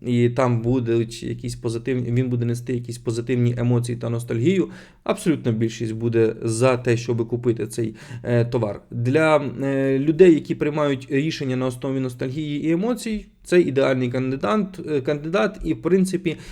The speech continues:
єдина нитка, яка може допомогти, е, себе асоціювати з політичним життям. Тобто, дивлячись на людину, яка там, е, виросла у сім'ї банкірів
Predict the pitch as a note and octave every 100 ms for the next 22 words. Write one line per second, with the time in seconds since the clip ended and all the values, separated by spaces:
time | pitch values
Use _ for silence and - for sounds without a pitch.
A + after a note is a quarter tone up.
0 | - - B2+ D#3+ G#3 G3 F3 D#3 C#3+ D3
1 | F3+ F#3 F#3 C#3 C#3+ C#3 D3+ C#3+ B2 A#2+
2 | B2+ B2 - D#3 E3+ - - - _ _
3 | - B2+ A#2+ - D3 A#2+ C#3 F3 D#3+ -
4 | _ _ C3+ B2 D#3 B2 C#3 C3+ C3 E3
5 | E3 E3 A#2+ A#2+ - - C#3+ C#3 C#3 C#3+
6 | - C3+ B2 B2+ B2 A#2 A2 A#2+ B2 C3
7 | A#2+ D3+ D3 B2 B2 B2+ B2 B2 C#3 C3
8 | A2+ A2+ A#2+ A#2+ A#2 A2 G#2+ - - -
9 | A#2+ A#2 A#2+ A#2 A2+ A#2+ A#2 B2 C#3+ C3+
10 | B2 B2+ A#2 B2+ A#2+ A#2+ A#2+ C3 B2+ C3
11 | B2 B2+ B2 D3 A#2+ A#2+